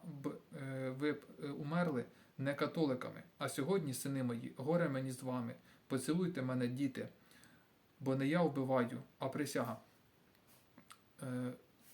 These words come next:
коли я прочитав от, ну, весь цей вірш, да, от, і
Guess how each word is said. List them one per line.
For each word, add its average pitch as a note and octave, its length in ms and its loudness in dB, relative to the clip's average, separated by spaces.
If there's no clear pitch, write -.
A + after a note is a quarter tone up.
коли C#3+ 200 0
я D3 60 2
прочитав C#3 420 -2
от, B2+ 180 -2
ну, C3 400 -6
весь C3 160 -2
цей C3+ 120 -2
вірш, - 220 -4
да, C3 80 0
от, D3+ 320 -6
і B2 400 -8